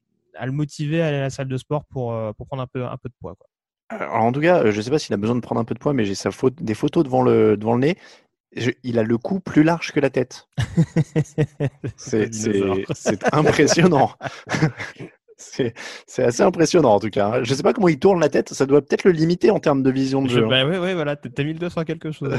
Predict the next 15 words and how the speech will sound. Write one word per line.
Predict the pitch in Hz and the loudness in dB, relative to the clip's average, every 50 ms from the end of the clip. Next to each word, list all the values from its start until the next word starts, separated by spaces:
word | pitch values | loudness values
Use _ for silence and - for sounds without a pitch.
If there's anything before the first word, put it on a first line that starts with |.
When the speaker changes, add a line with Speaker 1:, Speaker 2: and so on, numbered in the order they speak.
| - - | -4 -6
Speaker 2:
<laughs> | - 117 | -10 -12
C'est | 117 151 - - - - | -14 -14 -8 -8 -6 -4
peut-être | - - - - | -2 -2 -2 0
ça. | - 139 123 117 214 | 0 0 2 2 0
C'est | - - - - 320 - - - 320 285 - - - 139 | -2 -2 -2 -2 -2 -2 -2 -4 -4 -4 -4 0 0 0
peut-être | 202 277 151 135 123 | 2 4 2 2 2
ça. | - - 131 117 104 107 110 110 | -2 -2 0 0 0 0 -4 -2
Bon, | 117 117 120 123 - | 0 2 2 2 4
euh, | 131 127 127 127 123 127 127 127 127 135 139 - _ - - - 120 _ _ | 2 2 4 4 2 2 0 -2 -2 -2 -4 -6 _ -14 -14 -14 -14 _ _
Kevin, | - 170 160 156 175 190 196 202 - - | 2 2 4 6 6 6 6 4 4 4
euh, | 131 123 123 123 | 4 4 4 2
donc, | 127 131 147 170 180 175 - - - - - - | 2 2 2 2 2 0 -2 -4 -4 -4 -6 -2
Kaleke | - 151 143 151 151 - - | 0 2 2 2 0 -2 0
Hudson, | 170 143 131 - - 165 156 165 170 170 | 0 0 0 0 0 2 2 4 2 2
euh, | 170 165 - 131 120 113 113 113 113 113 | 0 0 2 0 2 2 4 4 2 2